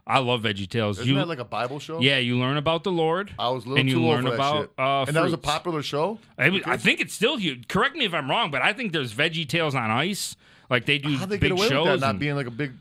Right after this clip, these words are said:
Speaker 2: like, like, religious people? I don't know. H P
Speaker 1: 'Cause they're
Speaker 2: Minion.
Speaker 1: cucumbers. What do you want?
Speaker 2: Kung Fu Fury, Fury is the best karate movie you'll ever see. It's, like, thirty minutes long, and there's dinosaurs and stuff. Only thirty minutes long?
Speaker 1: That's
Speaker 2: Yeah, I'm
Speaker 1: fantastic.
Speaker 2: super sold
Speaker 1: Yeah.
Speaker 2: now. I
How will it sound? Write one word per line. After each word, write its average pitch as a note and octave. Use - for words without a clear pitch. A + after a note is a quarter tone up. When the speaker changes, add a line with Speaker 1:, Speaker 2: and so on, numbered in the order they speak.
Speaker 2:
like, A#2+
like, A#2
religious D3+
people? G2
I G2
don't G2
know. C#2
H B3
P -
Speaker 1:
'Cause D3+
they're D3+
Speaker 2:
Minion. D4+
Speaker 1:
cucumbers. G#2+
What B2+
do C#3+
you D#3
want? E3
Speaker 2:
Kung A3+
Fu B3
Fury, A3+
Fury G#3
is D#3+
the D3
best G#3+
karate G3
movie F3+
you'll D3+
ever F3+
see. E3+
It's, -
like, D#3+
thirty G3
minutes F#3+
long, F3+
and D3+
there's C3
dinosaurs B2+
and G#2
stuff. G#2
Only F#3+
thirty G3
minutes D#3+
long? B2+
Speaker 1:
That's D3+
Speaker 2:
Yeah, C#3+
I'm A#2
Speaker 1:
fantastic. A#2+
Speaker 2:
super E3
sold A#2+
Speaker 1:
Yeah. G#2+
Speaker 2:
now. C3+
I F3+